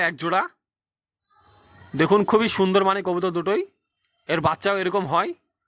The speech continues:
তোমাদেরকে দেখাবো। যার ভালো লাগবে স্ক্রিনে দেওয়া ফোন নম্বরে যোগাযোগ করবেন, ডিম বাচ্চা গ্যারেন্টি আছে। চলুন তোমাদেরকে ওর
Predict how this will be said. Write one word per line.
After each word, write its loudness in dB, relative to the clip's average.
তোমাদেরকে 2
দেখাবো। -2
যার 0
ভালো 0
লাগবে -2
স্ক্রিনে -4
দেওয়া -2
ফোন 0
নম্বরে 0
যোগাযোগ -2
করবেন, -2
ডিম 2
বাচ্চা 0
গ্যারেন্টি -2
আছে। -2
চলুন 2
তোমাদেরকে 2
ওর 2